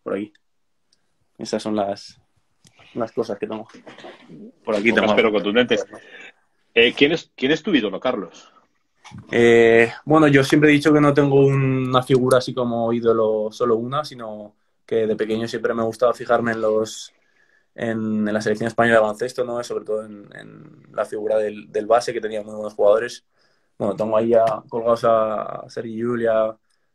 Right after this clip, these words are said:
Speaker 1: y a Sergio Rodríguez. Eh, también Ricky Rubio ha sido para mí también muy,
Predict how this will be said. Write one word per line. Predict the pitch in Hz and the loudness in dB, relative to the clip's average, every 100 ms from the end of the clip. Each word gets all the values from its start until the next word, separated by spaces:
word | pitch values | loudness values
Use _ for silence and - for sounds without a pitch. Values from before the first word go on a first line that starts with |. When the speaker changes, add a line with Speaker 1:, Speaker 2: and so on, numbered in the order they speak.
| _ - | _ -10
Speaker 1:
y | |
a | 110 | -6
Sergio | 127 123 120 | -4 -2 0
Rodríguez. | 117 113 127 135 147 147 | 0 0 -2 -2 -2 -4
Eh, | 107 98 98 | -8 -6 -6
también | 104 104 104 - 107 | -6 -8 -10 -10 -4
Ricky | 113 110 | -2 0
Rubio | 113 120 117 | 0 2 2
ha | |
sido | 110 120 110 110 107 _ _ | 2 2 2 2 0 _ _
para | - 110 | 0 0
mí | 107 | 2
también | 107 107 107 | 0 -2 -2
muy, | 107 107 104 101 101 | -4 -4 -6 -8 -12